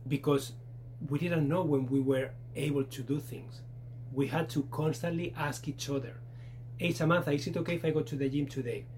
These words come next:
Hey, Samantha, my friend wants to see me on Saturday morning. Is it okay if I meet with him? You, do you need me here? Can you watch Eva?" And we were frustrated and it wasn't working for us. So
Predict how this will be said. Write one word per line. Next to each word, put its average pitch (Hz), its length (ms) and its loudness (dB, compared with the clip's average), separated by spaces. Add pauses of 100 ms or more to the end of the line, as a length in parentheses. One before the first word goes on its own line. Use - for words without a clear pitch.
(220)
Hey, 156 160 4
Samantha, 156 560 2 (300)
my 131 300 0
friend 160 420 6
wants 156 180 4
to 160 100 -2
see 160 200 2
me 160 120 6
on 143 240 2
Saturday 143 400 2
morning. 117 400 -2
Is 127 180 -4
it 160 100 0
okay 160 200 2
if 156 120 0
I 143 80 2
meet 127 200 2
with 117 160 -8
him? 107 220 -8 (460)
You, 131 120 -4
do 123 180 -2
you 139 140 2
need 151 200 2
me 143 80 2
here? - 340 -6 (100)
Can 135 180 2
you 143 160 2 (220)
watch 127 400 -2
Eva?" 104 260 -8 (640)
And 127 160 -2
we 139 80 4
were 165 160 4
frustrated 139 840 0
and 120 100 -6
it 110 140 -10
wasn't 123 340 -4
working 117 300 -4
for 104 200 -8
us. - 220 -10 (840)
So 123 440 2